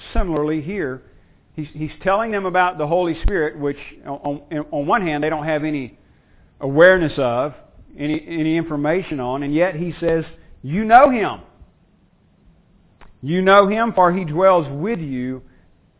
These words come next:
and will be in you." So even though they're oblivious to it, the Holy Spirit is already in their midst and already working among them.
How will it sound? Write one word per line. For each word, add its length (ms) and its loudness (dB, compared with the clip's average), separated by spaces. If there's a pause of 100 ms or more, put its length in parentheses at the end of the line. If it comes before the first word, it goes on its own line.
(140)
and 280 -4
will 260 -2
be 400 -6 (880)
in 200 0
you." 200 -8 (100)
So 180 2
even 220 -2
though 200 2
they're 320 -2 (920)
oblivious 600 2
to 160 0
it, 340 -4 (1000)
the 120 -4
Holy 300 4
Spirit 260 6
is 100 -2
already 360 4
in 100 0
their 120 -2
midst 440 -2
and 140 -4
already 340 0
working 720 -4
among 380 -6
them. 340 -10